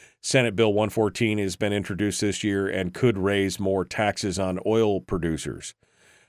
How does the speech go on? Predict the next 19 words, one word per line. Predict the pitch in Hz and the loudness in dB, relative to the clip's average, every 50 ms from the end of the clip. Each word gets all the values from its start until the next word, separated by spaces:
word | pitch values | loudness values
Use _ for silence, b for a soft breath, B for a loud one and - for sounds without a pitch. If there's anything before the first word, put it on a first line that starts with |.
| b b | b b
Um, | - 90 90 90 90 87 87 87 87 87 87 90 - _ _ _ | 0 2 4 4 4 4 4 4 2 0 -2 -4 -6 _ _ _
they, | - 82 80 80 104 104 110 113 113 117 117 117 117 | -14 -8 -4 0 2 2 4 4 4 2 4 2 2
uh, | 113 110 110 110 110 104 104 - _ _ _ _ _ _ _ - - _ _ _ _ _ _ _ _ _ _ _ _ _ B B B B B B B B | 2 2 2 2 0 -2 -4 -10 _ _ _ _ _ _ _ -20 -20 _ _ _ _ _ _ _ _ _ _ _ _ _ B B B B B B B B
I | - - - - | -2 -2 0 0
mean, | 117 113 107 | 2 2 2
I | 104 107 | 2 2
guess | 98 117 131 135 | 2 2 0 2
they | - 110 113 123 - - - | 2 4 4 4 2 -2 -8
were, | 90 85 95 107 110 - | -6 -2 -2 -2 -2 0
they're | 104 113 120 | 0 0 0
still | - - - 131 139 143 | 0 2 2 4 4 6
making | 147 151 139 165 156 165 | 4 4 4 4 4 6
money. | 180 202 190 175 165 151 156 - | 6 6 6 4 2 0 -2 -6
Apparently | 143 - - 120 123 131 131 135 131 | -4 0 2 2 2 2 2 2 2
not | 127 131 139 143 - | 2 2 2 2 4
too | - 156 156 | 6 6 8
worried | 151 160 170 175 165 147 | 8 6 6 6 4 4
about | 127 113 120 113 117 123 | 4 4 4 4 4 4
it. | 135 139 | 2 0